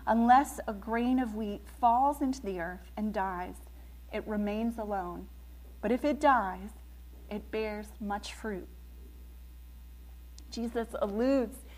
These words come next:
to this principle, which is not just in nature, but also in,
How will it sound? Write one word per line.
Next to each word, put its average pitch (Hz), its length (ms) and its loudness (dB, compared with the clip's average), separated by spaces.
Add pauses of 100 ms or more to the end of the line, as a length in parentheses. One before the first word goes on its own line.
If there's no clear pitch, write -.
(120)
to 262 100 0
this 226 180 2
principle, 330 560 4
which 247 200 0
is 240 100 4
not 247 280 6
just 320 200 0
in 220 260 0
nature, 214 640 0 (360)
but 254 280 4
also 240 680 6 (340)
in, 262 380 4